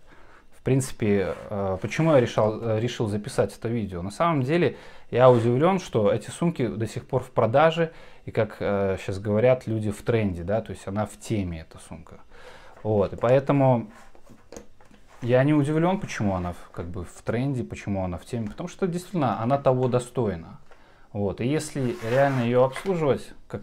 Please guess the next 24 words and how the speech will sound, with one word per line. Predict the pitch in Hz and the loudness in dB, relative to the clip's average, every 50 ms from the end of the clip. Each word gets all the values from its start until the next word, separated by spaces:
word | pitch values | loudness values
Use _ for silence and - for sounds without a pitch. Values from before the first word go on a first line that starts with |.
| - - | -8 -6
можно | 117 110 117 107 104 104 101 | -4 -2 -2 0 0 0 -2
обслуживать | 104 - - 120 101 101 98 92 - - | -2 -4 -6 -6 -4 -4 -6 -6 -6 -8
любую | 101 101 101 104 107 104 101 90 | -6 -4 -4 -2 0 0 -2 -2
свою | - - 104 95 95 98 95 95 | -4 -8 -6 -6 -4 -4 -4 -4
вещь, | 107 123 123 - - | -4 -4 -4 -6 -8
там, | - 87 85 | -10 -8 -8
машину, | 85 90 90 - - - 139 131 110 104 | -6 -8 -8 -8 -6 -6 -4 -4 -6 -6
там, | - 87 87 | -8 -10 -10
мотоцикл, | 87 85 - 98 - - - 135 - - 104 90 - - - - - - - - - - - | -10 -8 -8 -10 -8 -8 -8 -6 -4 -4 -4 -6 -6 -12 -20 -20 -20 -20 -20 -20 -20 -12 -2
точно | - 123 120 - 120 104 | 0 0 2 2 0 0
так | 104 - 113 107 | 2 2 2 2
же | 98 107 110 | 2 0 0
эту | 107 104 - 113 117 | 0 0 0 -2 -2
и | |
сумку | 113 - - 170 170 175 165 135 | -2 -2 -2 -2 -2 -2 -2 -2
грамотно | 120 117 117 113 107 104 101 101 107 107 | 0 2 2 4 4 2 0 -2 -4 -6
обслуживать, | 110 - - - 165 156 143 - - | -6 -6 -6 -4 -4 -4 -4 -4 -6
она | 294 320 285 | -6 -4 -4
будет | 240 226 220 208 | -2 -2 -2 -4
служить | - - 196 180 180 170 - - | -2 0 0 0 0 0 0 0
вам | 160 151 151 | 2 2 2
очень | 151 151 147 139 131 123 | 0 0 -2 -2 0 2
долго | 127 147 160 156 143 123 107 | 4 6 6 6 4 4 2
и | 98 92 87 87 | 2 0 -2 -4